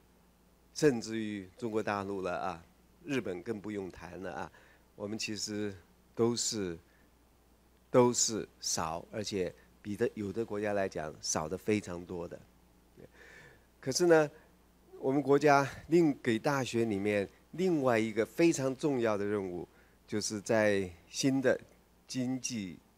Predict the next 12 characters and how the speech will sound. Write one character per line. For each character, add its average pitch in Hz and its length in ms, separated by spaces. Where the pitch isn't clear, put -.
知 113 160
识 92 400
挂 113 180
帅 107 320
的 - 160
二 127 100
十 107 140
一 117 80
世 113 180
纪 98 140
里 85 160
面， 82 240